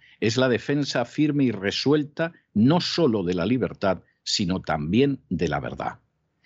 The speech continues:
El pacto con el totalitarismo ha podido tener un sentido en momentos muy excepcionales de la historia. Por ejemplo, pactar con Stalin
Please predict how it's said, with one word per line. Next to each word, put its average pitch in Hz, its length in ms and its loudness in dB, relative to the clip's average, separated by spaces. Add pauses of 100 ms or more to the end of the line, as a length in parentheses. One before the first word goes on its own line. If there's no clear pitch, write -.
(140)
El 98 160 0
pacto 147 380 -2
con 147 160 -2
el 127 100 0
totalitarismo 123 880 -2
ha 165 80 -6
podido 135 320 2
tener 135 260 0
un 156 140 0
sentido 120 560 2
en 95 60 0
momentos 120 640 2
muy 131 320 4
excepcionales 98 760 -2
de 92 100 -2
la 90 100 0
historia. 90 540 0 (380)
Por 98 140 -2
ejemplo, 123 640 -2
pactar 120 480 -2
con 98 160 -6
Stalin 139 560 -4